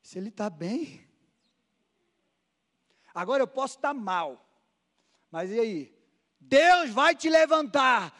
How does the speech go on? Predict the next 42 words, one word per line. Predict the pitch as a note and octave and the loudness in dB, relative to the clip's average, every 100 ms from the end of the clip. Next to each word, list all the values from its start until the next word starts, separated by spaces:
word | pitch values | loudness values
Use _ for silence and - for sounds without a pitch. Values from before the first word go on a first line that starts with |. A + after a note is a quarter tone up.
| - - | -16 2
porque | C#4 - | 2 4
a | D#4+ | 0
palavra | D4+ C#4 C4+ E4+ F4 E4 | 4 4 4 4 4 2
de | D4+ | 0
Deus | C#4+ D#4+ D4+ | 2 2 4
diz: | D4+ A#3+ | -2 -2
"E | C#4+ | -2
se | F#4 | 2
aí, | F4+ F4 | 2 4
pastor, | E4 - D#4 | 0 2 2
como | D#4 E4 | 2 0
é | E4 | 0
que | |
tu | D#4+ | 0
tá?" | B3 | 0
"Eu | B3+ | 0
tô | - F#4 D#4 | 4 4 4
bem, | D#4+ D4 D4+ D4+ - - - | 2 2 0 -2 -8 -18 -2
e | E4+ | 4
você | E4 - E4 | 4 4 2
vai | E4 D#4 | 2 0
ficar | D#4+ E4+ D#4+ | -2 -2 2
bem, | D4 C#4+ D4+ - - | 2 2 -2 -4 2
em | F4 | 4
nome | D#4+ D#4+ F4 E4+ | 4 4 4 0
de | D#4 | -2
Jesus." | E4+ D#4+ D#4 D#4 B3 | 0 0 0 0 -2
E | C#4 | -2
você | C#4 C#4 D4 | 0 0 0
vai | C#4 | -2
olhar | C4+ C#4 | -2 -4
pra | C4+ | -8
mim: | B3+ | -10
"Meu | C4 C4+ D#4+ E4+ | -4 4 4 4
Deus, | D4 C#4+ B3+ A#3+ | 2 2 2 0
eu | C#4 | -2
quero | C#4+ D4 | 0 -2
tá | - C4+ | -4 -8
com | C4+ | -6
essa | B3+ C#4 | -8 -6
unção | C4 C4 C4+ | -8 -6 -4
dele." | B3 A3+ G#3 | 0 0 -2